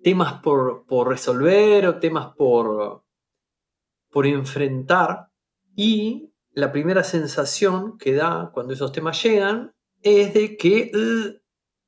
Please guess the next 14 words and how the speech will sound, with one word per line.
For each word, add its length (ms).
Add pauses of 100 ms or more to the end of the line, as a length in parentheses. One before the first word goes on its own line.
(100)
imposible", 840
o 100
desafiante, 720
o, 340 (400)
em, 500 (1000)
jodido 520
de 60
enfrentar, 680
¿no? 420
Mucho 400
riesgo 400
de 60
por 200
medio. 600